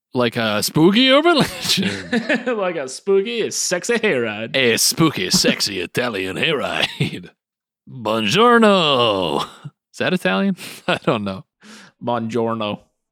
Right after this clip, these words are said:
Speaker 2: Gorlami.
Speaker 1: <laughs> Watch that instead of the October House
Speaker 2: Yeah.
Speaker 1: movie. <laughs>
Speaker 2: The killer used a Beretta pistol to murder eight couples and was never caught.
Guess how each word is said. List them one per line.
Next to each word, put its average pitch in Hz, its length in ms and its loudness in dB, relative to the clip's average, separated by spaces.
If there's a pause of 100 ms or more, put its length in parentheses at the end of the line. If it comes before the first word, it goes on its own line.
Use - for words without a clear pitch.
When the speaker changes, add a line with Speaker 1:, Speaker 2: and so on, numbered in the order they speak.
(240)
Speaker 2:
Gorlami. 117 920 -4 (500)
Speaker 1:
<laughs> - 1080 -6
Watch 170 240 0
that 147 180 4
instead 170 360 4
of 160 180 4
the 165 120 4
October 170 640 4
House 170 520 4
Speaker 2:
Yeah. 165 60 4
Speaker 1:
movie. 151 680 2
<laughs> 190 40 -2 (1400)
Speaker 2:
The 151 80 -6
killer 175 220 2
used 226 240 2
a 240 40 0
Beretta 151 440 2
pistol 135 360 0
to - 120 -6
murder 117 260 0
eight 123 220 -6
couples 165 460 -4
and 101 100 -6
was 98 140 -10
never 85 180 -10
caught. - 460 -8